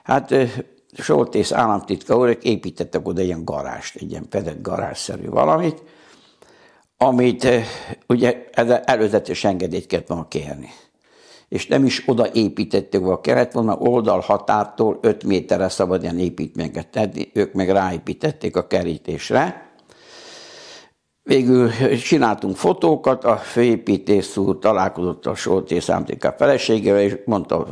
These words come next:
a főépítész, hogy bejelentést kért ott tenni, és nem jelentették be. Azután, ö, történt egy bejelentés, már utólagosan.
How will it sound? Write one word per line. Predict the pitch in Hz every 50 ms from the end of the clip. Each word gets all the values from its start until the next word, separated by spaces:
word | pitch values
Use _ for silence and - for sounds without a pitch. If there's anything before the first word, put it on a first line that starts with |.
| - -
a | - 78 52 - - - _ _
főépítész, | - - - - 98 82 - - 87 85 - 87 107 104 -
hogy | - 107 95 - - - - - - - - - - - - _ - - _ _
bejelentést | - - - - - 127 123 110 104 98 95 - 95 - -
kért | - 92 92 - -
ott | 92 -
tenni, | - 107 107 98
és | 92 -
nem | - 104 95 87
jelentették | 92 90 87 82 - - 82 - - - - 80 76 78 78
be. | 76 73 - - - - _ _ _ _ _ _ _ _ _ _ _ _ _ - - - _ _ - -
Azután, | - 160 151 151 131 - 120 113 117 113 107 - -
ö, | 110 107 101 - - - - - - -
történt | - 135 127 120 - 120 110 101 -
egy | 98 92 95
bejelentés, | 101 95 92 95 98 98 95 95 - 101 98 -
már | - 85 92
utólagosan. | 90 - - 85 87 87 87 78 80 78 - - 92 98 123 156 175